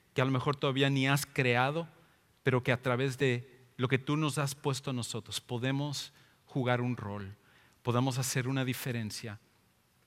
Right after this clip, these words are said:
podemos tener un impacto en sus vidas. Permítenos ser una iglesia que no vive solamente para sí misma. Ayúdanos a ser una iglesia que podamos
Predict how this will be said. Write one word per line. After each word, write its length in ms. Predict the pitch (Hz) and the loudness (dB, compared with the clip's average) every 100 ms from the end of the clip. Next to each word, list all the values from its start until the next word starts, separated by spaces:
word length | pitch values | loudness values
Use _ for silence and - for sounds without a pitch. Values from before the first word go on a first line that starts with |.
| _ _ - | _ _ -4
podemos 360 | 120 120 117 - | 0 0 0 -2
tener 260 | 113 110 | -4 -2
un 80 | 110 | -2
impacto 480 | 107 - 104 - 110 | -4 -4 -8 -8 -12
en 60 | 101 | -10
sus 220 | 107 95 | -12 -14
vidas. 400 | 107 101 - - _ _ _ _ _ _ _ _ _ - | -18 -20 -20 -20 _ _ _ _ _ _ _ _ _ 6
Permítenos 560 | 151 151 180 190 175 - | 6 8 6 6 2 2
ser 220 | 160 151 | 4 4
una 160 | 151 | 4
iglesia 560 | 139 131 123 - 117 - _ _ _ _ _ _ _ _ _ _ - - | 2 2 2 -2 -8 -16 _ _ _ _ _ _ _ _ _ _ -20 -2
que 100 | 147 | 2
no 140 | 131 | 4
vive 280 | 135 131 139 | 2 2 2
solamente 640 | 123 - 123 127 117 113 | 0 -2 0 0 -2 -4
para 220 | 113 117 117 | -8 -8 -8
sí 200 | - 127 | -6 -6
misma. 460 | 120 110 - 131 _ _ _ _ _ _ _ _ _ - | -6 -8 -10 -16 _ _ _ _ _ _ _ _ _ 2
Ayúdanos 500 | - 165 185 196 185 | 8 8 10 10 8
a 80 | 165 | 4
ser 220 | 156 170 | 4 2
una 120 | 175 170 | 4 2
iglesia 540 | 151 160 151 175 151 - - - _ _ _ _ _ - | 6 4 4 0 -4 -6 -20 -20 _ _ _ _ _ -4
que 120 | 151 | -2
podamos 640 | 143 143 147 156 139 - | 2 2 2 0 -2 -6